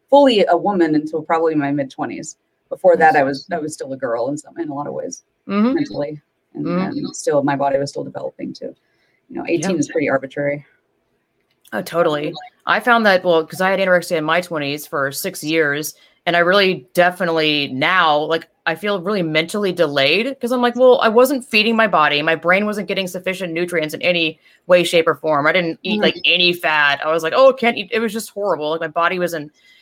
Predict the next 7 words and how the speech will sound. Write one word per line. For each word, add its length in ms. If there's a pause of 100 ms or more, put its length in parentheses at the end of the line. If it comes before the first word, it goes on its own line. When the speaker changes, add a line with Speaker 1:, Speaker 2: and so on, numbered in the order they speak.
(180)
Speaker 2:
aching 360
pain, 480
horrible 600
back 320
issues. 560
You 80
know, 280